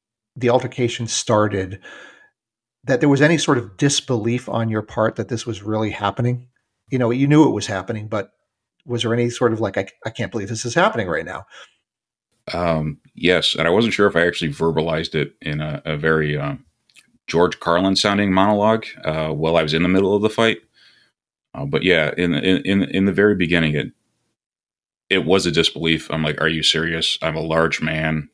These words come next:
Speaker 2: You're smaller than I am. Why are you doing this?" Uh, I'm, I'm sure there were some explicatives,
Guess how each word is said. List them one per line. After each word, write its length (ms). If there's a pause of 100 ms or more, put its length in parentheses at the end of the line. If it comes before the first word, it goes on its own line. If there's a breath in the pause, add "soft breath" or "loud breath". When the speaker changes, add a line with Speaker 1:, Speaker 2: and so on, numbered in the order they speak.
(480)
Speaker 2:
You're 120
smaller 340
than 140
I 140
am. 440
Why 300
are 100
you 160
doing 300
this?" 320 (720)
Uh, 260
I'm, 240
I'm 160
sure 240
there 80
were 80
some 160
explicatives, 840